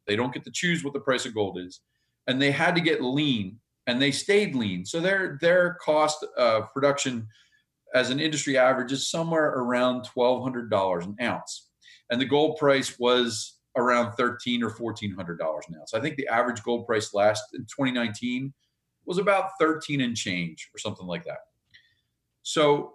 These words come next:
fast forward to this year, uh, we have, we have the coronavirus. We have people really worrying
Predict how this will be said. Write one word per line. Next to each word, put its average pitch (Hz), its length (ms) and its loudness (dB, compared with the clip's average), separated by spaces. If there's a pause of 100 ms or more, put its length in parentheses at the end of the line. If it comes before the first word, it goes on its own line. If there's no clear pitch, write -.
(160)
fast 202 440 0
forward 151 220 0
to 127 100 -6
this 151 320 0
year, 90 380 -6 (880)
uh, 95 320 2 (120)
we 117 160 -4
have, 117 400 2 (380)
we 110 120 -4
have 110 160 -2
the 110 80 -6
coronavirus. 131 840 2 (120)
We 107 140 -4
have 101 160 -2
people 107 380 -4
really 127 580 0
worrying 120 520 0